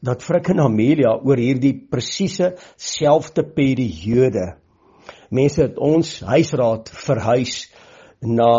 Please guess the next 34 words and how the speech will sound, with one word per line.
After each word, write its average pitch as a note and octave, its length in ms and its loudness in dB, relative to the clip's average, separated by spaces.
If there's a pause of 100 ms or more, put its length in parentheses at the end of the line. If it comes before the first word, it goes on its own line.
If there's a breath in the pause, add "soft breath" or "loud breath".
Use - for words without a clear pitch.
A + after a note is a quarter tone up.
(160)
die A#2+ 260 -4
Noord-Kaap, A#2+ 720 0
na A#2+ 140 2
die A2+ 160 -2
noorde, A#2+ 420 2
na A2 160 2
die A#2 160 0
Noord-Kaap. A#2+ 680 0 (100)
En A#2+ 160 0
dit D3+ 220 2
was D3+ 240 4
vir A#2+ 100 0
my A#2 140 2 (560 loud breath)
absoluut D#3 460 0
profeties C#3 600 0
gewees. A2 380 -4
En, G#2+ 80 -6 (420 loud breath)
eh, F#3 140 0
goed A#3 260 2
het A3 80 2
gebeur D#3+ 540 4
waar C3 180 2
ons D3 140 0
net F3+ 240 2
eenvoudig D3+ 480 2
nie D3 160 0
kon G3+ 160 2
trek F#3+ 320 -4
nie. G2+ 100 -4
Ons G#2 140 -10
kon G#3+ 120 -4
nie A#3 120 -4
trek A3 320 0
nie. B2 180 -6